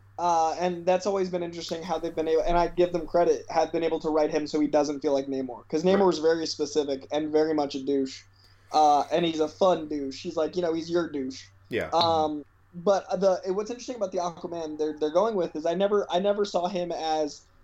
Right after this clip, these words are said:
Speaker 1: like, not like a trucker, but like that, that very, like, rugged,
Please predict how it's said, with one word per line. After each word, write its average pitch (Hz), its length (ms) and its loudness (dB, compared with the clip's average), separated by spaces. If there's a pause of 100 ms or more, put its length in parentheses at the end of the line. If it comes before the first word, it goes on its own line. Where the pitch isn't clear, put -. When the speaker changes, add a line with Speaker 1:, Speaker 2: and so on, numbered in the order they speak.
(240)
Speaker 1:
like, 175 220 0
not 214 220 2
like 214 100 4
a 151 80 2
trucker, 262 680 -2
but 196 160 0
like 185 240 2
that, 175 320 2
that 175 220 0
very, 180 280 2
like, 165 220 -2
rugged, 165 600 -2